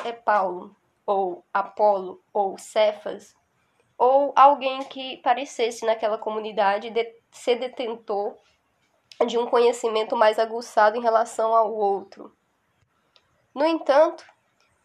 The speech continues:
o que a gente encontra nessa palavra é uma exortação em relação a essa sabedoria, esse conhecimento aparentemente humano,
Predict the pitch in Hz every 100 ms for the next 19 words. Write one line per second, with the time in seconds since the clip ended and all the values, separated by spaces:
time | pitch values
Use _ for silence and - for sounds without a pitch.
0 | _ - 254 262 294 277 277 254 254 269
1 | 277 - 277 277 269 269 233 233 220 233
2 | 247 233 226 233 240 226 226 233 247 226
3 | 226 226 226 233 214 233 233 233 214 220
4 | 233 - 226 240 240 233 226 233 226 208
5 | 214 220 - _ _ 220 220 233 233 233
6 | 214 208 - 226 214 208 190 -